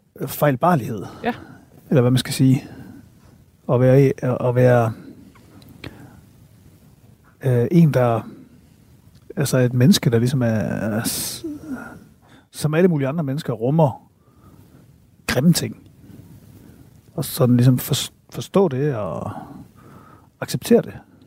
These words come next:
Speaker 2: Forlad os for skyld.
Speaker 1: Og, og ikke sådan,
Speaker 2: Også.
Speaker 1: ja, præcis, men, men, men ikke sådan så, så meget sådan syndsforladelse og hele det der sådan, "Nå, men så s-," det er ikke så meget det, det handler om for mig. Nogle gange, hvis man snakker med, med, med sådan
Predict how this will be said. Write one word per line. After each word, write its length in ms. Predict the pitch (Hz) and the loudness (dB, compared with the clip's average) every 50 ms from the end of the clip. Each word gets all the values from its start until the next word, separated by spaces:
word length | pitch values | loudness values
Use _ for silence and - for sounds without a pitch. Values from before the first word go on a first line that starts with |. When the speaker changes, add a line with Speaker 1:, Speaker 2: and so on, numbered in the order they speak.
| _ - | _ -12
Speaker 2:
Forlad 160 | 208 208 214 | -8 -8 -8
os 180 | 214 214 - | -8 -8 -10
for 80 | - 214 | -10 -12
skyld. 180 | 208 - 208 202 | -12 -10 -8 -2
Speaker 1:
Og, 100 | 151 156 | -2 -2
og 120 | 160 175 196 | 2 2 0
ikke 140 | 226 - - | 0 0 2
sådan, 160 | 254 226 175 | 2 2 0
Speaker 2:
Også. 140 | - - 151 | 0 0 2
Speaker 1:
ja, 140 | 190 208 | 2 4
præcis, 420 | 202 - 185 151 226 214 165 - - | 4 4 4 6 6 4 4 2 -2
men, 240 | 160 156 147 147 156 | -4 -6 -4 -6 -6
men, 200 | 160 160 147 156 | -6 -6 -6 -6
men 100 | 160 170 | -2 0
ikke 140 | 202 202 - | 0 2 4
sådan 180 | 214 190 160 | 2 2 2
så, 220 | 135 - 156 147 147 | 2 0 0 0 0
så 120 | - - | -2 -4
meget 320 | 147 139 143 160 175 165 160 | -2 0 2 2 4 4 4
sådan 340 | 170 156 139 127 127 120 - _ _ _ _ - - - - - - - - - - - - _ _ _ _ _ | 2 2 0 -2 -4 -6 -10 _ _ _ _ -20 -20 -20 -20 -20 -20 -20 -20 -20 -20 -20 -20 _ _ _ _ _
syndsforladelse 1200 | - - - - - - - - - - - 147 131 131 156 175 131 110 107 - - - 123 101 - | -14 -12 -8 -2 0 0 0 -2 -8 -4 -4 -4 -2 0 0 0 0 -2 -6 -8 -6 -6 -6 -6 -4
og 100 | 107 - | -6 -2
hele 220 | - 156 156 156 | 4 6 6 6
det 100 | 151 143 | 6 6
der 160 | 147 139 120 | 4 4 2
sådan, 140 | 120 - 147 | 0 -2 -2
"Nå, 280 | 127 107 - - 151 156 | -4 -2 -2 0 0 0
men 100 | 131 120 | -2 -2
så 280 | - - 147 156 165 147 | -2 0 0 0 0 -2
s-," 320 | - - - - - - - - - - - - - - _ _ _ _ _ _ _ _ _ _ | -4 -6 -10 -10 -10 -14 -18 -20 -20 -20 -20 -20 -20 -20 _ _ _ _ _ _ _ _ _ _
det 120 | _ _ - | _ _ -4
er 40 | |
ikke 120 | 165 - - | -4 -2 0
så 80 | - | -2
meget 300 | 185 165 165 170 - - | 0 0 0 -2 -2 2
det, 100 | - 185 | 2 4
det 100 | 202 147 | 4 2
handler 280 | 110 - 151 165 185 147 | 0 0 -2 -2 -2 -2
om 100 | 131 127 | -4 -6
for 120 | - - | -10 -14
mig. 220 | 123 110 110 120 127 - | -12 -12 -10 -10 -6 0
Nogle 200 | 170 190 208 190 | 2 2 4 4
gange, 280 | 190 175 175 180 180 - _ - _ _ - - - 190 - - | 2 2 0 -2 -4 -6 _ -20 _ _ -20 -18 -18 -18 -14 -8
hvis 180 | 202 147 135 - | -6 -4 -2 -2
man 80 | 151 | -2
snakker 240 | 143 - 196 208 196 | 0 0 0 0 2
med, 80 | 165 147 | 0 -2
med, 340 | 139 117 - 147 143 143 139 | -4 -6 -6 -4 -4 -4 -4
med 120 | 143 151 | -6 -6
sådan 160 | 160 170 156 | -4 -4 -4